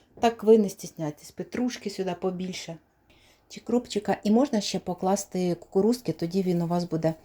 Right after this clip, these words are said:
височенький. Мені треба малесенький, гарненький, тоненький рулетик. Ось такенький. Нарізаємо порційно, або такими навскоси шматочками, або рівненькими. Друзі, якщо ви ще ніколи такий рулетик не готували і не куштували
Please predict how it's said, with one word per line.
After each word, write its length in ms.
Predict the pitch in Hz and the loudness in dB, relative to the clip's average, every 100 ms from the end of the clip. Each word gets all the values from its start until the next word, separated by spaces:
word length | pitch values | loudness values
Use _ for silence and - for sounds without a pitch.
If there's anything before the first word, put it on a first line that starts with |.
| - - _ - | -20 -20 _ -8
височенький. 600 | - 175 - 147 151 170 | -2 -2 0 -2 -2 0
Мені 280 | 202 247 370 | 4 4 2
треба 420 | 214 185 165 165 _ - | -2 -2 -2 -4 _ -2
малесенький, 680 | 220 240 403 - 320 311 269 | 0 2 0 2 0 0 0
гарненький, 640 | 226 190 220 311 - 254 | 0 0 2 2 2 -4
тоненький 600 | - 180 190 220 220 185 | -2 -2 0 0 0 -2
рулетик. 500 | 185 151 139 - - _ _ _ _ _ _ _ _ _ _ _ _ _ | -2 -4 -8 -10 -20 _ _ _ _ _ _ _ _ _ _ _ _ _
Ось 160 | - - | -14 -10
такенький. 480 | 180 - 156 170 143 | -8 -8 -10 -6 2
Нарізаємо 600 | 277 269 226 175 175 180 | 4 4 2 0 -2 -2
порційно, 680 | 262 262 - 320 330 330 320 _ - | -4 -2 0 2 2 0 -6 _ -2
або 200 | 214 220 | 6 6
такими 340 | 214 - 185 | 4 -6 -4
навскоси 540 | 180 180 - 254 330 339 | -4 -6 -6 -4 -4 -4
шматочками, 760 | - 302 285 285 - 220 202 - | -4 -2 -4 -6 -2 0 0 -2
або 220 | 170 175 | -2 -2
рівненькими. 680 | 175 196 262 370 302 294 285 - - - - - - | 0 0 0 0 0 0 0 -10 -14 -14 -16 -8 0
Друзі, 320 | 226 160 143 - | 2 2 -4 0
якщо 400 | 226 - - 311 | 0 0 2 2
ви 220 | 214 190 - | 2 -2 -2
ще 220 | - 254 | 0 6
ніколи 500 | 277 285 240 247 220 | 6 6 2 2 2
такий 300 | 190 - 202 | -2 -4 -4
рулетик 360 | 208 202 185 190 | -2 -4 -4 -6
не 80 | 202 | -6
готували 520 | 214 208 233 233 190 | -6 -2 2 2 0
і 40 | |
не 80 | 180 | -6
куштували 640 | 170 175 - 220 254 170 | -10 -14 -8 -4 -2 -4